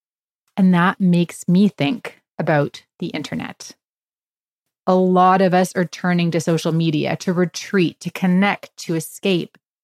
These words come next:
We are turning there for a lot of reasons. This has me wondering,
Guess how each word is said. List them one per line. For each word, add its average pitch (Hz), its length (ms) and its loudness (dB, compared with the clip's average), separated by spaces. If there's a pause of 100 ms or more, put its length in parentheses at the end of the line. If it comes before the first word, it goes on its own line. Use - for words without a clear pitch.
(200)
We 208 120 0
are 214 80 2
turning 240 440 0
there 208 340 0 (100)
for 208 120 -6
a 180 120 -4
lot 170 540 -2
of 156 200 -8
reasons. - 840 -6 (800)
This 208 140 -2
has 226 240 0
me 220 140 4
wondering, 175 760 0